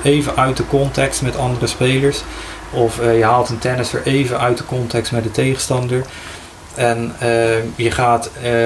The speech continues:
dan even een aparte vorm trainen. Dus, eh, ja, die, eh, koppeling tussen de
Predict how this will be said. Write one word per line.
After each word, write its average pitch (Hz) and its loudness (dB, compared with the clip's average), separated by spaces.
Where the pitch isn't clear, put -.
dan 117 2
even 120 2
een - 0
aparte 120 0
vorm 113 2
trainen. 104 0
Dus, 107 2
eh, 107 -2
ja, 110 2
die, 110 2
eh, 107 2
koppeling 143 4
tussen 117 0
de 113 4